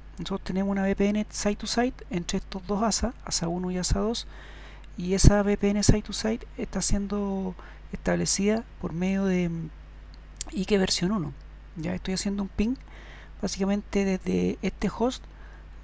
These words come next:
¿cierto?, hasta este otro servidor remoto, y obviamente todo ese tráfico está siendo pasado por V P N. Si me voy a, mm, uno de los asas, ¿cierto?,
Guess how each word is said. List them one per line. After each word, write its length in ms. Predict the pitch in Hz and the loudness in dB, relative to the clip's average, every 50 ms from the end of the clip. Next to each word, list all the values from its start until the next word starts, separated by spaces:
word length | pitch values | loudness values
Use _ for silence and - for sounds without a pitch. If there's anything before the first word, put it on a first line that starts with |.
| - | -10
¿cierto?, 480 | - - 202 - - - 226 254 339 - - - - - | -6 -6 -6 -6 -6 -6 -6 -6 -6 -8 -12 -16 -6 0
hasta 520 | 320 202 196 - - - 214 214 247 - - - | 0 2 2 0 -2 0 0 0 0 -2 -6 -6
este 240 | 302 285 - - - | -6 -6 -4 -2 -2
otro 300 | 208 208 - - 208 196 | -2 -2 -2 -4 -4 -4
servidor 500 | - - 202 185 185 185 190 214 240 262 - - - | -4 -4 -4 -2 0 2 4 4 2 2 -2 -10 -6
remoto, 460 | - 170 165 170 196 220 - 262 370 453 - - - - | -2 0 0 2 2 0 0 -2 -6 -6 -10 -16 -12 -6
y 100 | - 208 | -4 -2
obviamente 380 | 220 220 214 214 214 220 202 208 | 0 2 2 2 0 0 -2 -2
todo 160 | - 208 208 | -2 -2 -2
ese 140 | 202 - 208 | -2 -2 -2
tráfico 320 | - 208 202 - 208 202 | 0 0 0 0 0 -2
está 140 | - - 196 | -2 -2 -4
siendo 280 | - - 196 196 202 190 | -4 -4 -4 -4 -4 -2
pasado 280 | 180 - - 202 208 185 | -2 0 0 0 0 0
por 160 | 170 185 180 | 0 -2 0
V 140 | 170 175 175 | 2 2 2
P 200 | - 175 165 170 | 4 4 4 4
N. 180 | 175 208 262 - - - - - - - - - - - - - - | 2 2 -2 -4 -8 -14 -16 -16 -16 -16 -16 -16 -16 -16 -16 -14 -12
Si 360 | - - - 185 180 180 175 | -8 -4 -2 -2 0 0 0
me 100 | 180 180 | 0 0
voy 260 | 185 190 196 196 208 - - - | 0 0 0 0 -2 -2 -2 -2
a, 420 | - 170 170 175 175 170 170 175 | 0 0 2 2 0 0 -2 -2
mm, 160 | 165 160 190 - - - - | -4 -6 -8 -10 -10 -6 -4
uno 200 | 185 190 190 190 | -2 0 0 0
de 40 | |
los 200 | 185 180 - - | 0 0 0 2
asas, 400 | 208 202 - 233 233 240 - - - - - - - - - | 6 10 10 10 10 8 0 -8 -12 -14 -16 -16 -14 -12 -10
¿cierto?, 380 | - 214 - - - 220 277 | -8 -8 -8 -6 -6 -6 -6